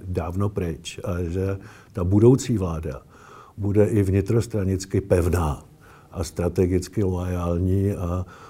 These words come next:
že budeme mít vládu, která bude demokratická, která bude odpovědná, a která si nebude dělat vnitřní podrazy.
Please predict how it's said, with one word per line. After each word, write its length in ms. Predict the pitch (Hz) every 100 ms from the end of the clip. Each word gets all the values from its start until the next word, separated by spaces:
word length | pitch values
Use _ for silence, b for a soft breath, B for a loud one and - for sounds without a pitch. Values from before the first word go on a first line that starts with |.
| B 98
že 140 | 92
budeme 300 | 95 98 101
mít 200 | 104 101
vládu, 540 | 98 98 95 101 101
která 440 | 98 - 101 98 95
bude 220 | 95 85
demokratická, 880 | 87 98 104 98 107 104 - 110 107
která 280 | 104 104 95
bude 180 | 95 85
odpovědná, 960 | 82 - 98 98 92 92 95 95 107 B B B B B -
a 100 | 92
která 360 | - 101 92 92
si 180 | - 95
nebude 320 | 90 98 95
dělat 260 | 92 90
vnitřní 400 | 87 90 - 95
podrazy. 500 | 90 90 87 90 85